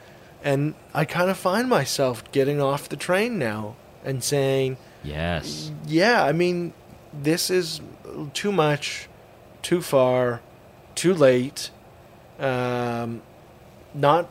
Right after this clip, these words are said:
Speaker 1: not targeted to what we actually need to focus on, which is hospital capacity," which we're gonna get to in the second segment. Um, <laughs> if we get to anything else,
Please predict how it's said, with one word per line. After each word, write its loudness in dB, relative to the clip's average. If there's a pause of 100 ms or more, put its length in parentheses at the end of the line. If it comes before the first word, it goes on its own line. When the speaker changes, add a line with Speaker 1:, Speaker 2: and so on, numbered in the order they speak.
(100)
Speaker 1:
not 2
targeted 2
to -6
what 2
we 2
actually 0
need -6
to -14
focus -4
on, -4
which -12
is -8 (420)
hospital -2
capacity," -4
which -8 (420)
we're 0
gonna 6
get 4
to -2
in 0
the -2
second 0
segment. -2 (140)
Um, -4
<laughs> -6 (200)
if 0
we 6
get 0
to 2
anything 2
else, -2